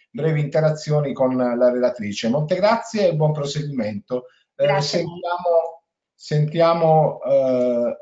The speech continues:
Speaker 1: invece Loretta Verzegnassi che ha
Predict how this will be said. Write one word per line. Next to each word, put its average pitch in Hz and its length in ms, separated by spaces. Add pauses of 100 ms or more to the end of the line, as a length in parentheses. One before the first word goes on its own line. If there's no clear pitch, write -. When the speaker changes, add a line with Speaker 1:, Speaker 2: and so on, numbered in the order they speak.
(140)
Speaker 1:
invece 156 680
Loretta 160 840 (1500)
Verzegnassi 175 1500
che 147 500 (120)
ha 127 440